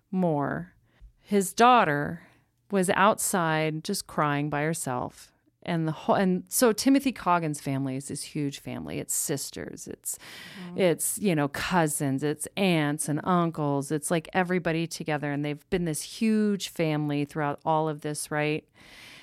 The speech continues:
Speaker 1: And they went up to her, and they surrounded her,
Speaker 2: Oh.
Speaker 1: and they hugged her, and they wiped her tears away. And they said, "We have no animosity towards you.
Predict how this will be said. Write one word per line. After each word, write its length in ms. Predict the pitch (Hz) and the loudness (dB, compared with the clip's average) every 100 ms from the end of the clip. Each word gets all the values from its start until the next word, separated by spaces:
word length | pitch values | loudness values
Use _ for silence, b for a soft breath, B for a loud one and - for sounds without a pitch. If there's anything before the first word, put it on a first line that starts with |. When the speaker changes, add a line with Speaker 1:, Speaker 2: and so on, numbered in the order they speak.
| B _ | B _
Speaker 1:
And 200 | 196 196 | 2 4
they 200 | 202 240 | 6 6
went 300 | 311 392 349 | 4 2 6
up 220 | 240 240 - | 4 4 0
to 100 | 233 | 0
her, 500 | 196 196 202 190 202 B B B B - | 2 4 4 4 0 B B B B 2
and 160 | 233 | 4
they 100 | 240 285 | 4 2
surrounded 880 | - 339 285 277 269 311 285 294 | 0 0 4 6 6 2 -2 -4
her, 440 | 339 - 392 330 440 | -6 2 2 2 0
Speaker 2:
Oh. 220 | 381 B B B B - | 0 B B B B 0
Speaker 1:
and 200 | 269 254 | 2 2
they 160 | - | 0
hugged 580 | 294 - - 311 302 403 | 0 -2 4 6 6 0
her, 480 | - - 415 440 453 - B B B B - | -4 4 6 4 0 -6 B B B B 2
and 160 | 254 247 | 4 4
they 100 | - | 2
wiped 600 | 247 247 277 359 392 - | 0 4 8 8 4 4
her 200 | 480 480 | 6 6
tears 480 | - 339 285 269 | 2 2 2 2
away. 500 | - 277 - - - - _ _ _ B B B _ | 0 2 0 -2 -6 -10 _ _ _ B B B _
And 200 | 285 277 | 6 6
they 160 | 294 330 | 6 2
said, 360 | - 349 359 349 _ B B _ | 4 4 4 0 _ B B _
"We 180 | 311 339 | 6 6
have 200 | 330 311 | 8 6
no 280 | 302 285 381 | 8 10 10
animosity 960 | 403 427 466 415 349 349 - 392 311 | 10 8 8 8 8 6 4 4 4
towards 460 | 302 - 233 220 - | 2 4 4 4 2
you. 480 | 240 233 226 247 | 4 6 6 2